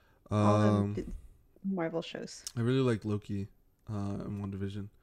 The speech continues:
Speaker 2: I think I'm gonna place this, uh, one higher than, uh, Moon Knight, if I'm gonna be honest, so far.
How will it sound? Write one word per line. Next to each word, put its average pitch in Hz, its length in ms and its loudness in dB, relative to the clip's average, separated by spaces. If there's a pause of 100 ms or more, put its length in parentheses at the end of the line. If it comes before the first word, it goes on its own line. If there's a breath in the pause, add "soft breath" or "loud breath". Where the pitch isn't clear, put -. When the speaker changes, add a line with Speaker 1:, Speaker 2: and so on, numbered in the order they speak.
(1300)
Speaker 2:
I 123 80 4
think 190 280 2
I'm 156 140 4
gonna 147 80 4
place 131 320 0
this, 139 260 -2
uh, 104 520 0 (360)
one 120 300 0
higher 120 420 0
than, 131 540 -2
uh, 120 440 -2
Moon 127 280 -4
Knight, 135 140 -4
if 135 120 -8
I'm 123 60 -6
gonna 123 140 -6
be 123 120 -4
honest, 127 300 -8
so 104 120 -6
far. 98 360 -6